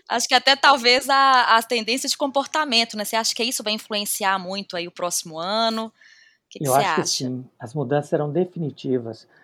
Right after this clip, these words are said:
Speaker 2: O consumidor será híbrido para sempre e ele vai aumentar a, a participação dele na internet. E olha que a intenção,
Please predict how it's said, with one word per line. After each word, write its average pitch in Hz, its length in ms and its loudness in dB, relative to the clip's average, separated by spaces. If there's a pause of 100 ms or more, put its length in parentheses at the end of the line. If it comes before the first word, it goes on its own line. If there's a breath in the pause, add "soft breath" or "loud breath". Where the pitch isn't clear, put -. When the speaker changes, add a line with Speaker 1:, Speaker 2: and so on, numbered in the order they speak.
(240 soft breath)
Speaker 2:
O - 60 -12
consumidor 147 600 -2
será 135 560 0 (100)
híbrido 147 500 -2 (140)
para 151 320 6
sempre 160 720 -8 (480)
e 156 100 2
ele 156 200 4
vai 151 180 2
aumentar 147 760 0 (460)
a, 127 160 -6 (200)
a - 180 -14
participação 127 680 -4
dele 120 220 -2
na 120 120 -4
internet. 120 680 -8 (440)
E 175 60 4
olha 196 180 6
que 214 80 -2
a 196 40 2
intenção, 180 380 -2